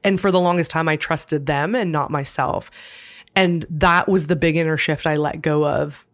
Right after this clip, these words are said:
in that episode I shared, right? Is, like, I really came back to trusting myself, which allowed me to take super practical steps and really create just one simple pathway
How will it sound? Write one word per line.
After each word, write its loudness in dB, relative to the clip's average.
in 2
that 2
episode -2
I -2
shared, -4
right? 0
Is, -4
like, -4
I 0
really 2
came -4
back -2
to -8
trusting -4
myself, -4
which -2
allowed 2
me 2
to -2
take -2
super -2
practical -2
steps -4
and 2
really 2
create 0
just 0
one 2
simple 0
pathway -2